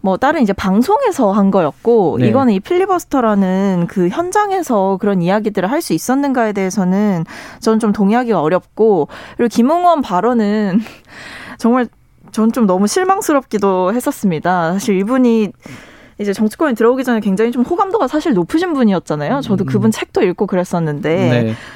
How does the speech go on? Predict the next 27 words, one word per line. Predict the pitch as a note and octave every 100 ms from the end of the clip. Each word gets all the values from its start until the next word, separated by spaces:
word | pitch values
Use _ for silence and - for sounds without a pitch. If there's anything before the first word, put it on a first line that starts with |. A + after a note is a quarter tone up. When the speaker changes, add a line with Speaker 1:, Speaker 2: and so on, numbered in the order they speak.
| - -
Speaker 1:
아, | A3
뭐, | G3
그분이 | - A#3+ D4+ D4+ C#4+ C4+ A#3+ - -
쓴 | - D#4+ D4+
책이랑은 | F4 F#4 F#4 D4+
또 | D#4
완전히 | G3+ F3 D4
다른 | - F#3 A#3 D#4+
인식을 | D#4 C4+ A#3+
좀 | A3+
<laughs> |
보여주시더라고요. | F#3 G3+ G3+ - - G#3+ F3+ E3+ D3+ F#3 F3+ D#3+
근데 | G3+
Speaker 2:
음. | G3+
Speaker 1:
일단 | G#3 C4+ A3+
이 |
성범죄 | G#3+ E4 F4+ F#4 F4
가능성, | C#4 C4 B3 A#3+ A#3 G3 - - - - - -
이런 | A3 C#4
부분에 | C#4 B3 A#3+
대해서 | G#3+ F#3+ G3+
전자발찌나 | F#3 G3+ G3+ D#4+ F4 E4 - - B3 A3+ G#3+ F#3 F3
이런 | F3+ G#3 G3
여러 | E3+ A#3
가지 | A#3
후속 | B3 F4 F#4+
조치들에 | - - G#3 E3+ D#3